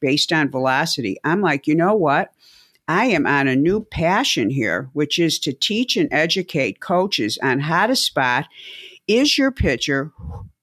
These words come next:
is every pitcher, I don't care if he's throwing ninety-eight, if he's making this flaw,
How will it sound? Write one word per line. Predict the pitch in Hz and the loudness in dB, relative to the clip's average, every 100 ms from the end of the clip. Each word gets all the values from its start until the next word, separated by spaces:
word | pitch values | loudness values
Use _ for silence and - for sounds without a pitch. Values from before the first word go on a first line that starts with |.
| _ | _
is | 190 202 - | 0 0 2
every | 214 277 294 | 0 2 0
pitcher, | 202 165 120 - 104 - | 0 -2 -2 -4 -4 0
I | 208 | 0
don't | 359 403 | 2 0
care | - 247 | 2 0
if | 233 | 0
he's | 202 180 | -2 -4
throwing | - 185 170 165 | 0 2 4 2
ninety-eight, | 156 180 196 170 165 208 107 - _ _ _ _ _ _ _ | 2 2 2 2 2 0 -2 -8 _ _ _ _ _ _ _
if | 165 170 | -4 -2
he's | 170 156 | 0 0
making | 143 147 196 240 240 | 2 0 0 0 0
this | 202 190 - | 0 0 -2
flaw, | - 202 185 117 95 | -2 0 2 2 0